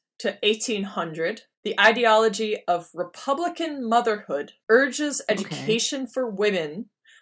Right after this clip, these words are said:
Speaker 1: to better prepare their sons as informed citizens.
Speaker 2: Okay.
Speaker 1: So, yeah, so this is actually a lot of the sort of early gender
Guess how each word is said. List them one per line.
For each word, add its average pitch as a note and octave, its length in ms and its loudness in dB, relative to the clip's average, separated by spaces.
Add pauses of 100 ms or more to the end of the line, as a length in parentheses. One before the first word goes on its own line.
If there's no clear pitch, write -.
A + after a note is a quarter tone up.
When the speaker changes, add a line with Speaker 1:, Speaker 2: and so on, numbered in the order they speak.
(120)
Speaker 1:
to A3 160 -4
better A3 420 2
prepare F#3 580 0
their F3 220 -2
sons G3 880 0 (380)
as G3 200 2
informed F3 520 -4
citizens. - 840 -10
Speaker 2:
Okay. - 280 0
Speaker 1:
So, F#3 1000 2
yeah, D4+ 440 4
so A#3 220 2
this B3 220 -2
is D4+ 140 -2
actually B3 320 2
a F#3+ 100 2
lot G#3+ 260 4
of C4+ 120 -2
the A#3 100 0
sort A3 240 0
of G3 160 -10 (160)
early B3 840 0
gender G#3+ 540 4